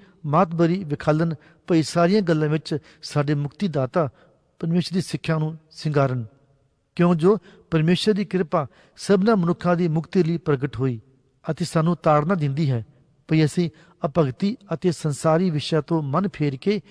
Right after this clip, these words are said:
ਇਸ ਵਰਤਮਾਨ ਯੁੱਗ ਵਿੱਚ ਸੁਰਤ, ਧਰਮ ਅਤੇ ਭਗਤੀ ਨਾਲ ਉਮਰ ਬਤੀਤ ਕਰੀਏ ਅਤੇ ਉਸ ਸ਼ੁਭ ਆਸ ਦੀ ਅਤੇ ਆਪਣੇ ਮਹਾਪਰਮੇਸ਼ਰ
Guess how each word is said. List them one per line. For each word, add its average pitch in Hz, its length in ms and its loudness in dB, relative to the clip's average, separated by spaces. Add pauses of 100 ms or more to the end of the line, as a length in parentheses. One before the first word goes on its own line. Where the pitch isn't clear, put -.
(320)
ਇਸ 196 200 -2
ਵਰਤਮਾਨ 180 680 0
ਯੁੱਗ 165 180 -2
ਵਿੱਚ 170 200 0
ਸੁਰਤ, 190 360 2 (380)
ਧਰਮ 170 260 2 (340)
ਅਤੇ 180 200 -2 (140)
ਭਗਤੀ 165 240 0
ਨਾਲ 160 220 0 (140)
ਉਮਰ 170 240 0 (320)
ਬਤੀਤ 160 280 -2
ਕਰੀਏ 127 400 -2 (960)
ਅਤੇ 190 280 0 (100)
ਉਸ 226 220 0 (400)
ਸ਼ੁਭ 214 280 0
ਆਸ 165 340 0
ਦੀ 156 200 -6 (320)
ਅਤੇ 185 180 -2
ਆਪਣੇ 185 260 0
ਮਹਾਪਰਮੇਸ਼ਰ 156 880 -2